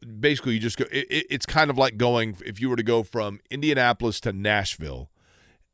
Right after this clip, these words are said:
and Belgium is Kentucky, if you're to take the train. So I, I said, and you tell me if you agree with this, Mark, I'm like, "We're gonna go on a train all the way through Belgium. It stops in Brussels." I'm like, "We gotta get out in Brussels and have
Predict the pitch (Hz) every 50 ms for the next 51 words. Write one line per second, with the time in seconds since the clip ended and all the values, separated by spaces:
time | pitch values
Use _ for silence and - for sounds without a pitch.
0 | _ _ - 110 107 104 101 98 98 95 98 87 - _ _ _ _ _ - 82
1 | 87 85 - 139 147 156 156 120 98 113 104 104 101 - - 101 90 - - 120
2 | 113 - - 64 57 60 - _ _ _ _ _ _ _ _ _ - - 87 -
3 | 107 98 95 - 123 113 - - - - - 123 107 87 76 73 73 - _ _
4 | _ _ _ _ _ _ _ _ _ _ _ _ _ _ _ _ _ - - -
5 | - - - - - - 120 110 - - 120 127 - 139 135 - - - 165 151
6 | 101 104 104 104 - - 113 107 117 127 - 147 139 131 127 120 104 101 117 117
7 | 98 113 143 156 131 101 82 78 95 95 98 104 110 - - - - _ _ _
8 | _ _ _ _ _ _ _ _ _ _ _ _ _ _ _ _ _ _ _ _
9 | _ _ _ _ - 120 123 127 120 113 143 175 196 196 170 151 160 143 143 -
10 | 135 135 127 113 - - - 180 180 147 127 120 - - 147 147 156 151 131 -
11 | 151 120 131 135 139 117 113 113 104 - - - 135 139 120 - 135 104 82 107
12 | 113 117 113 - 156 147 - - - 135 135 123 110 151 190 214 202 175 151 165
13 | 170 165 135 117 104 135 139 123 - 123 107 107 120 113 113 113 113 95